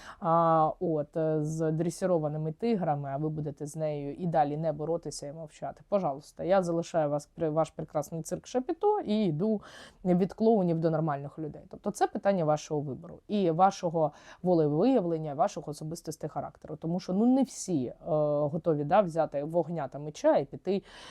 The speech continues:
а, там, відстоювати себе. Таке буває, це нормально, ми всі різні. Комусь простіше просто скласти свій меч і свій вогонь у свій рюкзак і сказати:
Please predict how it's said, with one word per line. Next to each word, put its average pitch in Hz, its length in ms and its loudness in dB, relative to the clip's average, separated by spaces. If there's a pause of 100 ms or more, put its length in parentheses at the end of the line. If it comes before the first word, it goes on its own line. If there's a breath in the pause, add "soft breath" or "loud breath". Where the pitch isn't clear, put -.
(180 loud breath)
а, 151 420 6
там, 127 400 -2
відстоювати 160 760 0
себе. 147 320 -6 (120)
Таке 208 120 -2
буває, 208 420 6
це 196 200 -6
нормально, 165 460 0
ми 202 140 0
всі 202 260 -6
різні. 156 400 -4
Комусь 285 320 -2
простіше 285 520 -4
просто - 340 -6
скласти 156 500 0
свій 151 380 -2
меч 170 360 0
і 165 120 -6
свій 147 300 -2
вогонь 147 520 0
у 165 340 -8
свій 156 340 0
рюкзак 277 380 2
і 220 40 -2
сказати: 190 480 2